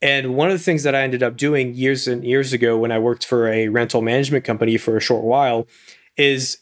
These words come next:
we didn't have a good system for scheduling people and then kind of following up past that scheduling, right? If you go to, to show a rental,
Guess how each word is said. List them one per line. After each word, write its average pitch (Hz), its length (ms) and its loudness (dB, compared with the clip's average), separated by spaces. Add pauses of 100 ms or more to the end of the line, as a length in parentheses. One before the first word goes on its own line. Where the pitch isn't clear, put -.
we 139 400 -2
didn't 165 300 -2
have 147 300 0
a 151 60 0
good 131 220 -2
system 113 640 -4 (220)
for 131 200 0
scheduling 156 640 -2
people 196 480 -2 (380)
and 131 200 0
then 127 420 0 (240)
kind 147 160 0
of 123 80 -2
following 131 500 0
up 123 240 -2
past - 360 -2
that 110 120 -2
scheduling, 123 460 -2
right? 113 200 0
If - 120 -4
you 123 60 -4
go 127 140 2
to, 120 240 0
to 113 220 -4
show 127 220 0
a 113 80 0
rental, 160 520 0